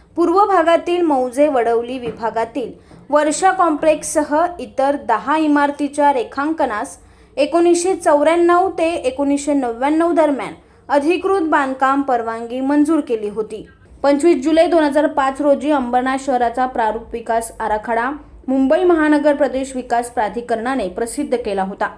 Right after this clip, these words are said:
सदरील विकास आराखडा बनवतेवेळी अधिकृत बांधकाम परवानगीसह इमारत वापर परवाना, प्रॉपर्टी कार्डसह दोन हजार पाच पूर्वी या भूखंडावर रहिवासी क्षेत्र होते.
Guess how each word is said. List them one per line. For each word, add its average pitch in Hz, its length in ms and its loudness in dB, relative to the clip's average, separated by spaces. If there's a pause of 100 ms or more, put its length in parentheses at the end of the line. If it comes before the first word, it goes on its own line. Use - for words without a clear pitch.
(560)
सदरील 320 380 4
विकास 339 380 0
आराखडा 294 520 2
बनवतेवेळी 240 760 -2 (380)
अधिकृत 311 440 0
बांधकाम 294 560 0
परवानगीसह 233 880 -2 (100)
इमारत 247 420 -2 (140)
वापर 240 440 -2
परवाना, 226 520 -4 (520)
प्रॉपर्टी 311 520 0
कार्डसह 285 580 0
दोन 220 200 -4
हजार 247 220 -2
पाच 269 360 -2
पूर्वी 247 400 -6 (340)
या 294 120 4
भूखंडावर 330 760 2
रहिवासी 294 500 0
क्षेत्र 240 400 -4
होते. 220 420 -6